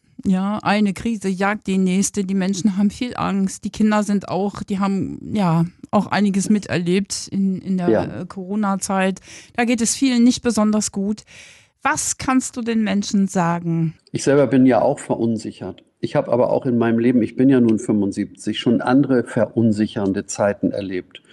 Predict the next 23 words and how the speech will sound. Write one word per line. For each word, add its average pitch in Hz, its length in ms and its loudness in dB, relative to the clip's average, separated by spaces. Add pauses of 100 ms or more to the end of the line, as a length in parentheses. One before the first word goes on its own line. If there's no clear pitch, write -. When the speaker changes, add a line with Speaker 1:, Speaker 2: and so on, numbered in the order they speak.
(280)
Speaker 2:
Und 107 140 4
mein 113 160 4
Lied 131 180 4
„Zum 117 180 2
Leben 127 260 4
geboren“ 123 420 2
habe 110 120 2
ich 107 120 -6
geschrieben, 127 680 2 (200)
als 117 360 0 (340)
der 120 240 4
Doppelbeschluss 123 880 0
der 117 120 0
nato 120 460 0
da 113 360 2
war 117 260 4
und 123 180 -2
der 107 100 2
Atomkrieg 135 640 0
wirklich 127 540 -2
in - 40 -4
Luft - 300 -4
lag. 85 280 -8